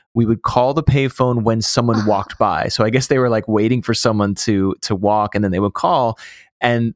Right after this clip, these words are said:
Speaker 1: th-, then people would answer the phone, and they would pretend to be a radio D J, and they would say, like, "If you could sing the Campbell's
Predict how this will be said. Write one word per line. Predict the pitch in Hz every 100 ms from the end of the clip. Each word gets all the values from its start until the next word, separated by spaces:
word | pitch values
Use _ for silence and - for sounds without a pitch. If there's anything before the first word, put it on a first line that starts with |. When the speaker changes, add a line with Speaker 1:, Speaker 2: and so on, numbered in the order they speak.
| 123
Speaker 1:
th-, | 113 117
then | 113 117 110
people | 127 123
would | 113 -
answer | 143 131 127
the | 117
phone, | 160 160 139 123 -
and | 120 113
they | 113
would | 113
pretend | - 113 139 139 131
to | 120
be | 117
a | 104
radio | 107 113 113 104
D | 117 165
J, | 131 104 95 95
and | 104
they | 101
would | 101 95
say, | 117 107
like, | 101 92 92
"If | 92 92
you | 123
could | 165 131 104
sing | - 190 143
the | 110
Campbell's | - 147 160 135 131 113